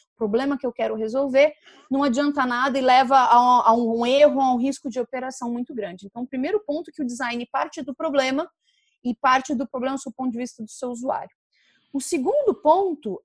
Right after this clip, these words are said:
é que é um modelo mental colaborativo, então não se faz design sozinho. Então, aquela ideia do designer criativo, né, quietinho, fazendo uma grande criação dentro, né, do, do seu computador ou com um lápis, uma caneta,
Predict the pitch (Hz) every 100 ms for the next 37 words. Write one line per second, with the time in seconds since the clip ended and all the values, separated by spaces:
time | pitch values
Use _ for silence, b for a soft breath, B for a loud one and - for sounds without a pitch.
0 | - 247 247 - 277 294 392 359 240 262
1 | 254 240 226 226 294 311 - 302 320 302
2 | 320 370 - 254 226 214 226 269 277 294
3 | 370 480 - 294 - 302 359 320 220 240
4 | 226 262 294 294 269 - 302 233 254 240
5 | 202 _ _ _ _ 240 240 370 - 349
6 | 339 302 285 285 240 262 226 233 254 285
7 | 294 247 247 269 262 262 - 285 302 302
8 | 226 214 208 b b - 240 277 277 285
9 | 254 - 294 311 285 277 240 269 269 254
10 | 262 277 262 262 254 - 262 277 277 247
11 | 277 269 254 254 262 247 226 220 B 220
12 | 262 262 247 240 196 233 285 294 254 247
13 | 254 247 240 247 269 247 247 240 262 -